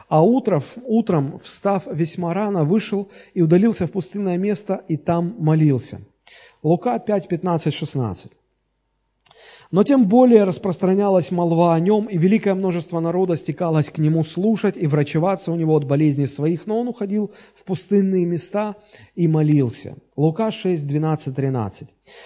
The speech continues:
"В те дни взошёл он на гору помолиться и пробыл всю ночь в молитве к Богу.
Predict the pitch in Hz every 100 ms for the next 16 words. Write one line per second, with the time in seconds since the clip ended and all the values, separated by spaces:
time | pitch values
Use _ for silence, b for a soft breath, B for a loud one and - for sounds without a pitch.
0 | B - - 254 190 247 190 202 - 226
1 | 226 208 196 202 202 202 185 185 156 147
2 | - 151 147 208 196 180 - 208 202 -
3 | 151 165 175 170 156 139 143 131 120 113